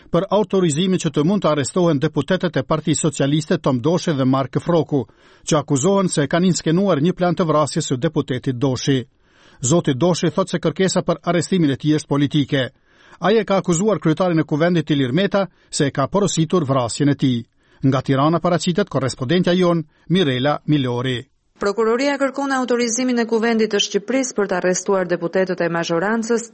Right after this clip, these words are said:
Speaker 2: Tom Doshi dhe Mark Froku. Të dy akuzohen se kanë inskenuar së bashku me Durim Bamin planin e vrasjes së deputetit Tom Doshi. Kuvendi i Shqipërisë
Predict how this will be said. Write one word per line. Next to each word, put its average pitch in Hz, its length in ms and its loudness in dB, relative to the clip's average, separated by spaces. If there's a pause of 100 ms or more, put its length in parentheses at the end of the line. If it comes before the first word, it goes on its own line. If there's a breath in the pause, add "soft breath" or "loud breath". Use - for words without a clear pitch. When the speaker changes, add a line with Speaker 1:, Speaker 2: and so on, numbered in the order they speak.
(100)
Speaker 2:
Tom 185 240 -2
Doshi 233 480 0
dhe 175 160 0
Mark 208 400 -4
Froku. 175 460 -2 (580 loud breath)
Të 175 160 0
dy 180 140 2
akuzohen 196 560 -2
se 220 160 -2
kanë 180 320 -4
inskenuar 240 580 0
së - 240 -2
bashku 226 400 -4
me 160 80 0
Durim 151 380 -2
Bamin 240 420 -6 (160)
planin 226 400 0
e 202 80 0
vrasjes 185 460 -2
së 170 100 0
deputetit 175 640 -2
Tom 208 160 0
Doshi. 143 380 -2 (880 loud breath)
Kuvendi 269 320 -4
i - 60 -10
Shqipërisë 151 500 -6